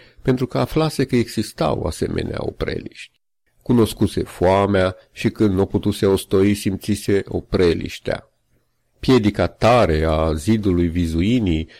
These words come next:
gheonturile zdravene pe care maică-sa îi le dăduse cu botul,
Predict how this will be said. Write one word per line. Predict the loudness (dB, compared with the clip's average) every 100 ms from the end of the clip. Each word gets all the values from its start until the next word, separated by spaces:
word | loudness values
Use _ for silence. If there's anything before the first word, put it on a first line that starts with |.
| _
gheonturile | -2 4 4 4 2 0 2 2
zdravene | 0 2 4 4 2 2
pe | 0
care | 2 2
maică-sa | 2 2 0 0
îi | 2
le | 2
dăduse | 0 -2 0 0 0
cu | -2 -2
botul, | -2 0 0 0 -2